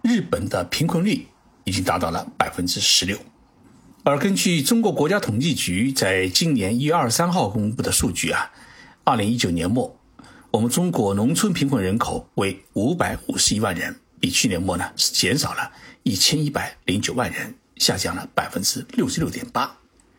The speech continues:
于是许多人感觉到很奇怪：日本真的有那么多穷人吗？我去日本的时候，为啥没有看到要饭的人？其实呢，中日两国的贫困标准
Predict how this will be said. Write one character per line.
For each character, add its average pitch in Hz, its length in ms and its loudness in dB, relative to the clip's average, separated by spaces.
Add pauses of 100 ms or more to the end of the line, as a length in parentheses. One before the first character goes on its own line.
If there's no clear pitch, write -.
(680)
于 113 80 2
是 120 300 2 (160)
许 - 160 0
多 104 140 2
人 104 100 0
感 - 160 -2
觉 92 80 -2
到 98 80 -2
很 - 140 -4
奇 - 180 2
怪： - 260 -4 (680)
日 247 120 4
本 - 280 -2
真 226 280 4
的 - 280 -2 (100)
有 - 260 -2
那 113 60 0
么 98 100 0
多 - 120 -2
穷 - 200 0
人 85 80 -2
吗？ 90 220 -2 (880)
我 104 80 4
去 - 160 2
日 175 140 0
本 - 100 0
的 - 60 -2
时 - 180 2
候， - 260 -6 (120)
为 233 120 2
啥 - 240 0
没 101 80 -2
有 98 160 -2 (140)
看 - 180 -2
到 - 280 -8 (140)
要 104 120 2
饭 - 160 -2
的 - 100 -6
人？ - 160 -8 (1500)
其 - 160 2
实 92 200 2
呢， 82 180 -4 (840)
中 214 180 4
日 202 80 2
两 98 380 0
国 104 120 0
的 90 280 0
贫 - 260 0
困 170 200 2
标 202 260 0
准 - 180 -4